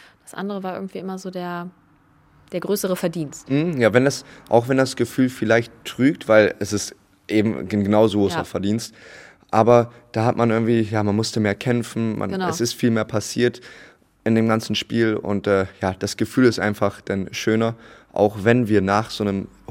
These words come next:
Speaker 2: hohen Sieg uns dann genauso auf die Schulter klopfen wie auf, nach einem engen Sieg. Das Gefühl in dem Moment ist halt bei so einem Zittersieg viel geiler.
Speaker 1: Ja.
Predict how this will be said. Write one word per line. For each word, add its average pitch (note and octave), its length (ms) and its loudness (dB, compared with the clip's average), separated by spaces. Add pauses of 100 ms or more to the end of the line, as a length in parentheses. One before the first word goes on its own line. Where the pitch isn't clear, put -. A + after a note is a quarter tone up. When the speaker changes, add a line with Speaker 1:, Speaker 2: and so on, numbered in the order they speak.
Speaker 2:
hohen A#2+ 280 2
Sieg A2 300 -4 (320)
uns - 160 -10
dann G#2 120 -2
genauso G#2 440 2
auf G2+ 100 -4
die - 120 -12
Schulter G2+ 280 -2
klopfen F#2+ 500 -6
wie G2 320 -4
auf, - 200 -12 (220)
nach F2+ 180 -2
einem G2+ 160 -4
engen A2+ 200 2
Sieg. G#2+ 280 -4 (280)
Das - 220 -2
Gefühl G#2 540 0 (260)
in C3 180 8
dem B2 140 6
Moment G#2+ 340 2
ist G2 140 -8
halt - 380 -6
bei E2+ 200 -2
so G2 140 -6
einem G2 80 -4
Zittersieg F#2 500 -4
viel - 160 -6
geiler. - 320 -8 (220)
Speaker 1:
Ja. F3 160 -12